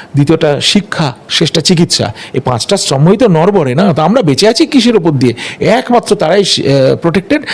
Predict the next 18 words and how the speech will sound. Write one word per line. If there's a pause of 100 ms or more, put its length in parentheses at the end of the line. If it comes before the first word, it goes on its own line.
(160)
যাদের
কাছে
সামান্য (600)
আর্থিক (140)
সংস্থান
রয়েছে,
যাদের
কাছে
পয়সা
কড়ি
রয়েছে, (320)
তারা
খানিকটা
এড়িয়ে
থাকতে
পারবে,
তাদেরও
আর